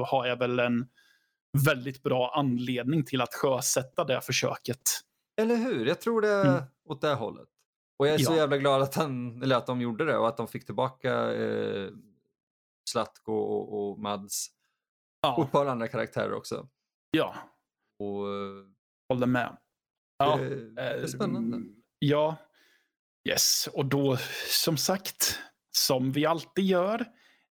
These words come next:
Speaker 1: är det här en rekommendation, Emil?
Speaker 2: Alltså, det här är ju min favoritfilm i serien. Det här
Speaker 1: Ja.
Speaker 2: är, är, det blir inte bättre än det här.
Speaker 1: Nej.
Speaker 2: Tycker jag.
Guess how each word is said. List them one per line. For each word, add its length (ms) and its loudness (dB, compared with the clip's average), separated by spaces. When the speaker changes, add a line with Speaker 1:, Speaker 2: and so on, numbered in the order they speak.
Speaker 1:
är 200 2
det 100 2
här 280 2
en 160 2
rekommendation, 920 0
Emil? 400 0
Speaker 2:
Alltså, 300 4
det 80 4
här 160 4
är 80 4
ju 140 2
min 200 -2
favoritfilm 920 -2
i 360 -6
serien. 440 -8
Det 60 4
här 220 4
Speaker 1:
Ja. 60 2
Speaker 2:
är, 100 0
är, 280 -4
det 80 0
blir 260 4
inte 140 -4
bättre 320 -2
än 80 -8
det 60 -10
här. 180 -10
Speaker 1:
Nej. 80 -4
Speaker 2:
Tycker 220 -2
jag. 100 -10